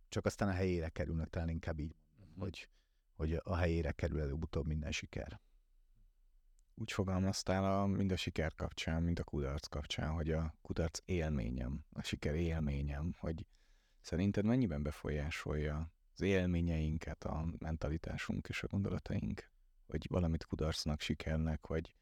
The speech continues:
Speaker 3: vagy bármi egyébnek címkézünk fel?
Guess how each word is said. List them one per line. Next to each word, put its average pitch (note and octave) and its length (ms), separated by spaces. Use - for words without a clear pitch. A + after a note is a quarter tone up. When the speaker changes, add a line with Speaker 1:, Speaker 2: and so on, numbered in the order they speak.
Speaker 3:
vagy F2 220
bármi F2 400
egyébnek D#2 460
címkézünk - 560
fel? G#2+ 240